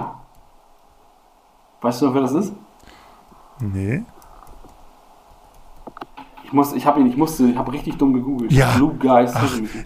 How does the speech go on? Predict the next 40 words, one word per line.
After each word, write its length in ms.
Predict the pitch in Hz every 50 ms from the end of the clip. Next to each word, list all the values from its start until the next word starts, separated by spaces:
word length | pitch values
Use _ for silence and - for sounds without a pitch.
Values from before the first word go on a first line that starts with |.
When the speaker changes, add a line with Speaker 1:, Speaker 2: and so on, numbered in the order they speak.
| -
Speaker 2:
das 120 | 147 135 156
ist 180 | 175 156 - 156
der 60 | 139
Speaker 1:
Das 160 | - - - 208
Speaker 2:
Typ, 80 | -
Speaker 1:
ist 80 | 277 -
Speaker 2:
der 120 | 147 139
Speaker 1:
der 60 | 123
Speaker 2:
ständig 440 | - - 156 165 180 165 190 202 202
Speaker 1:
Kunde. 300 | 175 160 139 143 147 - - - -
Speaker 2:
vom, 80 | 147 -
der 160 | 151 147 143 135
f-, 180 | 131 - - 147
f-, 200 | 143 143 - -
Speaker 1:
Ja. 380 | 143 - - - - - - -
Speaker 2:
der 160 | 165 147 143 -
ständig 320 | - - 156 156 156 131
mit 140 | 143 131 -
Grobi 320 | - - 170 160 147 123 101
zusammengerät. 840 | - 131 113 123 117 113 110 110 107 113 120 113 110 110 110 104 135
Speaker 1:
Ja, 440 | 160 165 - - - - - - -
in, 240 | - 151 156 151 147
der 200 | 165 160 156 -
rasselt 360 | - 165 - - 165 156 160
nur 180 | 165 165 165 -
an 160 | 160 165 160
Grobi, 260 | - 151 160 156 147
in 300 | 131 - - 147 143 139
Grobis 420 | - - 147 147 151 147 - - 143
Restaurant 560 | 156 156 - - 143 135 151 156 165 165 143
und 140 | 135 139 -
kann, 220 | - 143 143 139
und 60 | 135
das 140 | 127 127 127
ist 240 | 127 123 - - -
so 360 | 139 143 151 165 180 - -
ein 280 | - 156 156 143 131 -
geiler 440 | - - 139 151 151 156 147 147 147
Running 500 | 143 131 127 135 135 143 143 127 120 107
Gag. 220 | 110 107 107 110